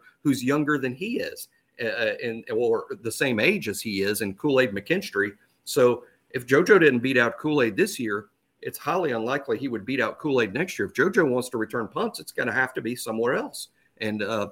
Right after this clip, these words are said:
I, I think that likely explains at least a part of the reason as to why he would be in the portal. Uh, and, uh, you know, as to other guys, you know, Kite, here, here's the thing that stinks about this, Luke,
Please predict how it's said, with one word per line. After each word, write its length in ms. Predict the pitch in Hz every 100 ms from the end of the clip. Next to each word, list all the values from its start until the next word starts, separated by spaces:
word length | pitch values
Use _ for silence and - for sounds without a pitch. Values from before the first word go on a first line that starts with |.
| -
I, 120 | 110 104
I 80 |
think 300 | 110 123 123 _ _ _ -
that 300 | 113 113 107
likely 560 | 98 110 - 147 151
explains 760 | 160 - - 160 165 175 175 - _ _ -
at 160 | 127
least 320 | 135 143 -
a 100 | 127
part 300 | 117 - 127
of 60 | 170
the 100 | 151
reason 420 | 110 104 98 110 - _ _ -
as 140 | 113
to 80 | -
why 160 | 110 101
he 120 | 135
would 160 | 196 120
be 120 | 110
in 100 | 95
the 80 | 87
portal. 500 | - 98 98 110 - _ _ _ -
Uh, 360 | 110 107 104 - _ - -
and, 260 | 131 120 113
uh, 400 | 113 107 104 98 -
you 140 | 131
know, 160 | 123 123
as 180 | 127
to 140 | - 120
other 160 | 127
guys, 320 | 123 123 123 123
you 80 |
know, 100 | 127
Kite, 400 | 95 - 120 147 - _ _ _ _
here, 180 | - -
here's 180 | 240 269
the 60 |
thing 220 | 202 170 131
that 100 | 95
stinks 320 | - 139 -
about 240 | 104 104
this, 240 | 117 107 -
Luke, 240 | 95 98